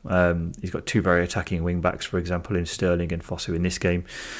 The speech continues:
Um, so I think if he can find a balance once Josh Tymon b-, is back, I think we'll know a little bit more about his team. But yeah, I think this is what we expect an Alex Neil team to look like. Very solid, very, um,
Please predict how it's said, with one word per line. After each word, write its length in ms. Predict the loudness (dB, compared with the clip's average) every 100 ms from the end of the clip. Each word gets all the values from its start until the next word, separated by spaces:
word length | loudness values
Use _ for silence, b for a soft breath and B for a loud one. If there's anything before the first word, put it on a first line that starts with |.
| B B B 6
Um, 380 | 8 8 2 -4
so 140 | -2
I 40 | 0
think 240 | 0 -2
if 100 | -2
he 80 | -4
can 140 | -4
find 260 | -2 0 0
a 40 |
balance 400 | 2 2 2 0
once 180 | -4 -4
Josh 320 | -2 -2 0
Tymon 300 | 2 2 2
b-, 220 | -2 -2 -2
is 120 | 0
back, 320 | -2 -2 -4
I 40 |
think 220 | -6 -2 0
we'll 80 |
know 180 | 2 2
a 40 | 2
little 140 | 0
bit 140 | 0
more 140 | -2 0
about 220 | 0 -2
his 120 | -4
team. 340 | -2 0 0 2
But 240 | 0 -2 B B B B B B _ 6
yeah, 300 | 8 10 8
I 60 |
think 260 | 4 0 0
this 220 | -4 -4
is 120 | 2
what 200 | 2 2
we 120 | 2
expect 500 | 0 0 0 0 0
an 60 | -2
Alex 240 | -2 -2
Neil 140 | -2 -2
team 220 | -2 -4
to 100 | 0
look 160 | 0 0
like. 240 | -4 -4 -6
Very 460 | 4 4 4 2 -6
solid, 480 | -4 0 2 2 -2 -10 -12
very, 640 | 0 4 4 4 0 -2
um, 360 | 0 2 0